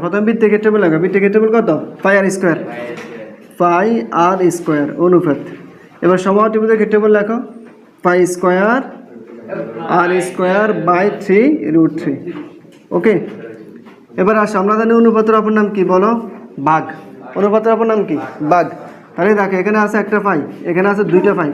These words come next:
কাটাকাটি করলে আর কয়টা থাকে? একটা পাই থাকে। এখানে থাকে আর স্কয়ার, এখানে আছে আর স্কয়ার, আর স্কয়ার, আর স্কয়ার কাটা। তাহলে বলো, এখানে আর কিছুই নাই, নাই মানে কত আছে? ওয়ান। অনুপাতের অনুপাত, আর এখানে আছে কত? পাই by three, square root of three। ওকে?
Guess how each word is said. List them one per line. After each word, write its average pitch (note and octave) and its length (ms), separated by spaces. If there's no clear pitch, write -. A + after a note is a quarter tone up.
কাটাকাটি G3 400
করলে G#3 180
আর G#3 100
কয়টা G#3 240
থাকে? E3+ 180
একটা G3 200
পাই F3 160
থাকে। C#3 160
এখানে F#3+ 240
থাকে A3 200
আর G#3 60
স্কয়ার, G#3+ 280
এখানে F#3+ 220
আছে G3 160
আর F3+ 140
স্কয়ার, E3+ 220
আর E3+ 100
স্কয়ার, F#3 180
আর F3+ 60
স্কয়ার F3+ 220
কাটা। D3+ 200
তাহলে F#3 200
বলো, G#3 160
এখানে G#3+ 180
আর G#3+ 140
কিছুই G#3+ 240
নাই, F#3 140
নাই G#3 120
মানে A3 220
কত G#3+ 100
আছে? E3 160
ওয়ান। D3+ 200
অনুপাতের F#3 500
অনুপাত, F#3+ 460
আর E3 160
এখানে G3 220
আছে G3+ 200
কত? A#3 160
পাই E3+ 200
by G#3 140
three, F#3+ 260
square F3+ 240
root F3+ 200
of A#3 60
three। C#3 200
ওকে? G#3+ 400